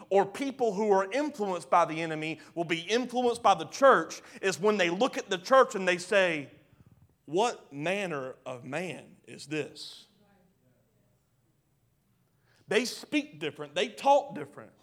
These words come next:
There's a different language about them. There is a different culture about them. They have set apart from the things of the world. The world needs a people living according to a kingdom relevance,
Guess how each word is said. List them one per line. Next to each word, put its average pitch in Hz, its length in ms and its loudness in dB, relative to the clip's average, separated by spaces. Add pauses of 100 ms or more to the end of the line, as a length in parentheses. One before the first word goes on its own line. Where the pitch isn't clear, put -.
(260)
There's 226 220 4
a 240 60 -6
different 247 380 -2
language 226 420 -4
about 156 260 2
them. 143 140 -10
There 220 180 6
is 233 80 0
a 233 80 -2
different 196 400 -4 (320)
culture 269 440 2
about 147 360 -2
them. 127 160 -14 (240)
They 262 140 6
have 208 160 2
set - 560 -2
apart 220 600 4
from 185 180 -2
the 180 80 -6
things 214 420 -2
of 175 120 -6
the 165 60 -4
world. 170 420 -2 (300)
The 196 80 8
world 262 400 6
needs 220 200 -2
a 190 60 0
people 262 440 -2
living 214 240 2
according 208 400 0
to 185 140 0
a - 40 -4
kingdom 220 540 -2
relevance, 151 480 0